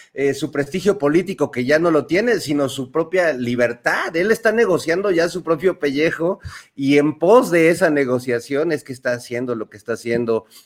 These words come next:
a nombre del partido. Me extraña que habiendo figuras tan, tan como Alito, como Osorio Chong y otros, este, renombrados periodistas, no le hayan dado ya golpe de estado y lo hayan, lo hayan bajado de, de ese lugar,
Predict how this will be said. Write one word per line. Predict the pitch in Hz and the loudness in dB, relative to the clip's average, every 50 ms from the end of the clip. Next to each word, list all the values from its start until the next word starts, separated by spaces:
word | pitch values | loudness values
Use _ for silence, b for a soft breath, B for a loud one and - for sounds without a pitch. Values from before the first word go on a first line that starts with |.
| b _ _ | b _ _
a | - 113 | -2 0
nombre | 117 127 135 139 135 131 | 2 2 4 4 4 4
del | 127 123 123 | 2 2 2
partido. | 131 139 139 - 214 240 240 240 208 156 B B B _ | 0 0 0 0 -2 2 4 4 4 4 B B B _
Me | - 139 | -4 -2
extraña | 156 - - - 208 208 226 240 254 226 202 196 208 233 294 B B B B B _ | -2 -2 -4 0 2 4 4 4 4 4 6 6 4 4 2 B B B B B _
que | - 143 143 143 143 | -2 0 2 4 4
habiendo | 147 147 165 180 196 208 | 4 4 2 2 2 2
figuras | - 156 170 160 156 180 190 185 185 160 - | 2 2 0 2 2 4 4 4 4 2 0
tan, | - 151 139 135 135 131 135 - _ | 0 0 0 0 -2 -6 -8 -6 _
tan | - 135 139 139 | -2 0 0 0
como | 139 143 143 147 147 147 143 | 2 2 2 2 4 2 2
Alito, | 147 156 165 208 226 - - - 165 175 170 | 2 2 0 -2 -4 -4 0 2 2 2 2
como | - 151 135 135 131 131 | 0 0 0 2 0 0
Osorio | 127 131 156 151 160 160 | 0 0 0 2 2 0
Chong | 151 156 - 165 160 175 185 160 | 0 0 0 0 2 2 2 2
y | 147 | 2
otros, | 147 147 151 165 160 131 123 135 | 0 0 0 -2 -2 -2 -4 -4
este, | 135 127 120 123 - 127 | -4 -4 -4 -4 -6 -4
renombrados | 117 120 123 123 127 127 131 139 151 160 156 | -4 -2 -2 -2 0 0 0 0 0 -2 -2
periodistas, | - 135 139 135 139 185 170 | -2 -2 -2 0 0 0 2
no | 175 165 156 | 2 4 4
le | 156 | 4
hayan | 156 151 156 151 147 | 4 4 4 4 4
dado | 147 143 143 143 | 4 4 4 2
ya | 143 135 139 135 143 143 135 B B B B B - - | 2 4 4 4 4 2 0 B B B B B -4 0
golpe | 123 139 151 - - 151 | 2 2 2 2 2 0
de | 135 135 | 0 -2
estado | 127 - - 147 143 143 135 143 | -2 0 0 2 2 2 2 0
y | 143 | 0
lo | 131 135 | 0 0
hayan, | 123 - - - 165 165 135 120 | -2 0 0 2 2 2 2 2
lo | 131 143 | 2 2
hayan | 147 143 151 147 143 135 | 4 4 4 2 2 2
bajado | 131 135 127 - 147 143 143 147 143 | 0 0 0 2 2 2 2 2 0
de, | 127 127 127 123 120 113 101 B B B B B B B _ | 0 0 0 0 0 -2 -4 B B B B B B B _
de | - 120 139 - - 143 143 143 131 139 160 | -2 4 6 6 8 8 6 6 4 2 0
ese | 156 - - 185 | 0 0 0 2
lugar, | 180 185 185 185 190 208 247 - | 2 4 4 4 4 2 2 0